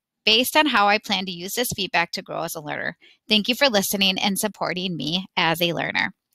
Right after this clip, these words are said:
So then the next slides, you are gonna go ahead and enter in each of your classes,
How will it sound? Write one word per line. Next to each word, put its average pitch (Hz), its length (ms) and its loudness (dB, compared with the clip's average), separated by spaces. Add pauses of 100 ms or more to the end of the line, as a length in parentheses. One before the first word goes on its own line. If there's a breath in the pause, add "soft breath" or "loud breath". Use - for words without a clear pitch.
(340 loud breath)
So 240 160 4
then 220 220 4
the 220 100 4
next 196 340 0
slides, 170 540 0
you 185 240 -8
are 196 100 2
gonna 220 220 -4
go 202 80 -4
ahead 175 260 -2
and 180 160 -4
enter 185 280 -2
in 165 160 -2 (100)
each 170 180 -4
of 214 120 -2
your 320 100 2
classes, 185 720 0